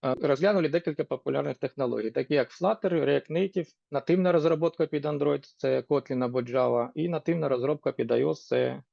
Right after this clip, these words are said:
е, Swift. Серед цих технологій ми обрали Flutter як основну мову програмування для цього проєкту. І чому саме Flutter? Щас пару причин, да. Перше, це кросплатформеність. Тоб-, е, дозволяє створювати додаток одразу для I O S та Android,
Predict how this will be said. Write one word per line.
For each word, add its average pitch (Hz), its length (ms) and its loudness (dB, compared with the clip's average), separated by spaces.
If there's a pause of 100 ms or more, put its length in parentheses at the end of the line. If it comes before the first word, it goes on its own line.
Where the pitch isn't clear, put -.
(320)
е, 117 60 -8
Swift. 113 380 -6 (960)
Серед 165 260 2
цих 208 140 0
технологій 180 540 2
ми 170 140 -2
обрали 156 340 0
Flutter 131 580 -4 (220)
як 135 180 0
основну 147 400 0
мову 156 220 -2
програмування 131 720 -2
для 139 360 -2
цього 131 300 -4
проєкту. 113 540 -2 (540)
І 139 300 0
чому 170 300 -2
саме 156 280 -2
Flutter? 139 500 -2
Щас 123 320 -6
пару 139 460 0 (460)
причин, 120 440 -4
да. 135 160 -2
Перше, 170 340 -2
це 151 260 0 (500)
кросплатформеність. 117 1000 -2 (500)
Тоб-, 131 300 -4
е, 123 100 2
дозволяє 147 460 2
створювати 147 560 -2
додаток 156 440 0
одразу 139 420 -2
для 123 140 -2
I 131 140 0
O 175 80 -2
S 160 160 -10
та 135 140 0
Android, 117 340 -2